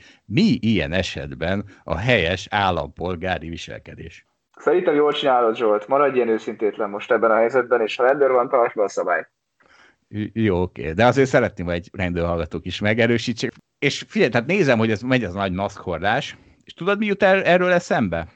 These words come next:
Speaker 1: A, a nagy napszemüveg. Volt, volt, ennek nagy divatja volt, ennek a nagy napszemüvegnek, nem tudom, öt-tíz éve, lehet, hogy még most is van, fene tudja. Azt tudod, hogy kik találták ki?
Speaker 2: Kik?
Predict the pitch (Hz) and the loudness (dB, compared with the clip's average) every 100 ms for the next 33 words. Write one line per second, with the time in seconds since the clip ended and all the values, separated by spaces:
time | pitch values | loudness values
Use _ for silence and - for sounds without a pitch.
0 | - 123 131 - 135 135 147 98 90 - | -2 2 2 2 0 4 4 4 -2 -4
1 | - 80 78 71 67 _ _ _ 131 220 | -8 -8 -6 -10 -14 _ _ _ 0 0
2 | 135 135 196 - - 123 123 151 104 92 | 0 0 0 0 -4 -2 0 0 0 -2
3 | 82 90 80 80 90 80 95 95 85 87 | -2 -4 -6 -6 -6 -8 -4 -4 -2 -4
4 | - 92 87 95 98 117 123 107 87 78 | -6 -8 -4 -4 -4 -4 -6 -8 -8 -10
5 | 73 - _ 90 90 - 78 80 92 104 | -12 -14 _ -12 -12 -10 -10 -2 -2 -2
6 | 123 127 _ _ - 87 69 78 80 - | -4 -6 _ _ -8 -6 -6 -8 -8 -10
7 | - - 90 - 104 107 127 131 151 _ | -14 -8 -8 -4 -4 -2 -2 0 0 _
8 | - - - 151 143 143 - - 135 135 | -8 -8 -2 0 0 -2 -4 2 2 2
9 | - 120 - - - _ _ - 101 - | 0 -6 -6 -18 -18 _ _ -10 -10 -12